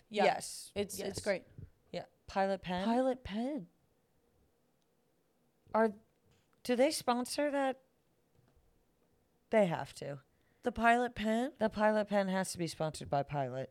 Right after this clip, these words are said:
Speaker 2: When we were younger, we used to go to a tennis tournament called the Pilot Pen. And is the Pilot pen for tennis? Like, was it, like,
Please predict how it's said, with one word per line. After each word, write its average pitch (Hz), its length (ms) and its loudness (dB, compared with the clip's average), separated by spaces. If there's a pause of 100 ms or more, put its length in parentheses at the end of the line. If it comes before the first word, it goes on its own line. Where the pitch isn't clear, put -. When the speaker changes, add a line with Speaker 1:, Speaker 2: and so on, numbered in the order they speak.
(120)
Speaker 2:
When 208 340 0
we 226 120 4
were 240 120 2
younger, 202 340 4
we 170 120 0
used 170 160 -2
to 180 60 -4
go 170 280 6
to 170 220 -2
a 156 40 4
tennis 175 380 -4
tournament 151 400 -4
called 147 200 -6
the - 60 -10
Pilot 139 340 -2
Pen. 139 500 -6 (880)
And 170 120 -4
is 160 140 -6
the 175 80 -6
Pilot 165 360 2
pen 165 280 -2
for 160 380 0
tennis? 180 640 -6 (340)
Like, 175 200 2
was 180 200 4
it, 170 180 2
like, 170 260 2